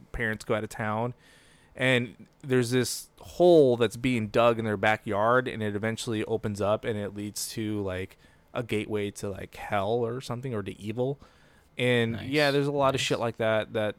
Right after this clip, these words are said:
Speaker 1: has come out over the last few years, but I think The Gate does it so well because it's just these kids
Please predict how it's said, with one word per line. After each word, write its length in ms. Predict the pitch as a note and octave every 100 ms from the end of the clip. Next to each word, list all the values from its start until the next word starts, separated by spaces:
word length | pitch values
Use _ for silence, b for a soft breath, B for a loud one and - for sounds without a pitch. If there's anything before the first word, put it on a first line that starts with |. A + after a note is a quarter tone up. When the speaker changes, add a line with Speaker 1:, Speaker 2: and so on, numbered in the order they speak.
| _
Speaker 1:
has 200 | - A2+
come 220 | - B2 A2
out 100 | G#2+
over 100 | G#2
the 60 |
last 200 | G#2 G2+
few 100 | -
years, 320 | G2+ G#2 A2+ A2
but 280 | A2 G#2 -
I 20 |
think 180 | A2 B2+
The 60 | A2
Gate 280 | G#2+ G#2+ -
does 180 | A2 G#2+
it 100 | -
so 140 | B2+
well 260 | G#2 G2 A2+
because 300 | A#2+ A#2 A2+
it's 180 | B2 -
just 240 | D3+ -
these 220 | D3 A#2+
kids 560 | - - D3+ B2+ A2